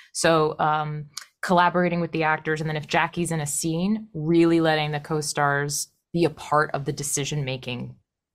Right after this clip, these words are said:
when we're blocking it, we're coming up with it together. I always have a plan, of course,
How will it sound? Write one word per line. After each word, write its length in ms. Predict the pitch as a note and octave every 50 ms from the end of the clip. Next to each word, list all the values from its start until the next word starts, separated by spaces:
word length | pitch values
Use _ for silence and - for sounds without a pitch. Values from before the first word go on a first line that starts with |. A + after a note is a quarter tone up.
| _ -
when 200 | D#3 E3 D#3 D#3
we're 100 | D#3 D3
blocking 420 | C#3+ B2+ A2+ A#2 - - F3 F#3+
it, 220 | G#3 A3 G#3+ G#3 - - _ _ _ _ _ _ C#3+
we're 80 | C#3+ B2
coming 280 | - - D#3 D3+ C#3 C#3+
up 160 | C#3 C#3 -
with 140 | D3+ C#3+ -
it 60 | D3
together. 360 | - C#3+ C#3+ D3 D#3+ F3 D#3+
I 100 | B2 B2
always 220 | A#2+ A2+ C3 C#3 -
have 120 | B2+ B2+
a 40 | B2+
plan, 320 | B2+ - - B2 C3 D3+
of 100 | D#3 F#3+
course, 360 | - - F#3 F#3 F#3 F#3 -